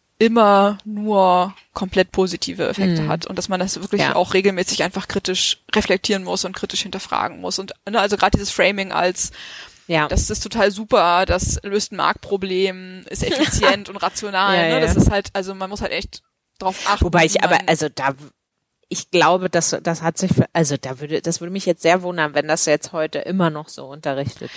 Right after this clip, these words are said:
Speaker 2: wird.
Speaker 1: Naja, also, f-, also er, er zitiert halt unter anderem aus so Vorlesungsfolien am, am M I T, Economics one oh one
Speaker 2: Mhm.
Speaker 1: sozusagen, oder wahrscheinlich nicht one oh one, aber halt einführende Economics-Vorlesungen. Und da
Speaker 2: Mhm.
Speaker 1: wird das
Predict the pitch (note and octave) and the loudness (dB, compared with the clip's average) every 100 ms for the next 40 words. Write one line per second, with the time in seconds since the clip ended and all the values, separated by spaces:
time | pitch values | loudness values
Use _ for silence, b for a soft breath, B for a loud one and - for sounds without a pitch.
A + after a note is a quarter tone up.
0 | - - - - A3 G#3+ - - G#3 A3 | -12 -14 -14 -4 2 6 6 6 4 4
1 | G#3 - _ _ - - - - G3+ G#3+ | 0 -2 _ _ -12 -8 -6 0 2 4
2 | G#3 F#3+ - G3 G#3 B3 - C4+ D4+ D4+ | 4 4 4 2 2 0 0 4 6 4
3 | A3 A3+ F3 A3+ C#4+ G3 A3 A3 - G#3 | 0 0 2 0 2 2 2 -2 0 2
4 | B3 B3 B3+ - C4 B3+ A#3+ A3 - G#3 | 2 0 -6 -2 0 2 0 -2 -2 -2
5 | G3+ G3+ G3 G3+ - F#3 G3 - G#3 B3+ | -4 -8 -2 0 2 2 2 0 -4 -4
6 | G4+ - - A3 A3 A#3 - G3+ G3 F3+ | -6 -6 -4 0 2 2 2 2 4 4
7 | F#3 C#4+ C#4+ C#4 C#4+ D#4 F#4+ G3+ F3 E3 | 4 0 -4 -2 0 0 -2 2 2 2
8 | F3+ F3 F3+ E3+ F3 F3 F#3 - E3 F3 | -6 -6 -8 -6 -2 0 0 2 4 4
9 | - E3+ G3+ G3+ G3 F3 G3 F#3 B3 - | 2 0 2 0 0 -2 -2 -2 0 0
10 | C4+ C4+ C4+ C#4 D4+ F4+ B B B - | -2 -4 -4 -4 -6 -8 B B B -2
11 | A3 F3+ E3+ E3 - F#3 - - | 0 2 2 2 2 2 0 -2